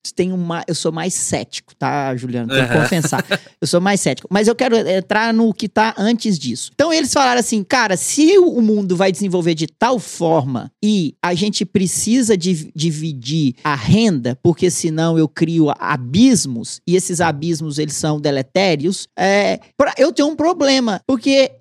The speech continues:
Speaker 1: eu tenho que garantir que aquele humano é aquele humano, porque senão uma pessoa, ela pode ganhar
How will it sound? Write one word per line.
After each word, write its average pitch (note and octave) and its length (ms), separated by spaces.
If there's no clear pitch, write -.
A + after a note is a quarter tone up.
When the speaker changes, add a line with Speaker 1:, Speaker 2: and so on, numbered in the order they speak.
Speaker 1:
eu A#3 120
tenho E4+ 160
que E4 80
garantir A3+ 540
que C#4+ 80
aquele B3 300
humano C4 400
é C4 80
aquele D4 480
humano, C4+ 520
porque D4+ 240
senão C4+ 720
uma F4 220
pessoa, B3 720
ela C4+ 240
pode B3+ 380
ganhar B3+ 340